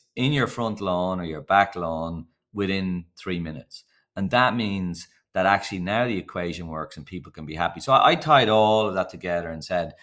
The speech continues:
there's a co-, core confluence of technologies that are now mature, which makes it viable to build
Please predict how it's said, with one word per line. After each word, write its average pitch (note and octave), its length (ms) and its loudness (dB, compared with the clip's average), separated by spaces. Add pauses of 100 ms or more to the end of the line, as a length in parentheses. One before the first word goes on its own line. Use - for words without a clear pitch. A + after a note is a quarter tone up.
(480)
there's A2+ 180 0
a G2+ 160 0 (160)
co-, - 220 -8
core C#3 520 2
confluence G#2+ 600 -4
of E2 180 -8
technologies F#2 800 -4
that E2+ 120 -10
are F2 60 -6
now E2+ 220 -4
mature, F2+ 500 -4
which F2 240 -6
makes F2+ 260 -6
it D#2+ 160 -18
viable G2 520 4
to - 80 -16
build F#2+ 580 -2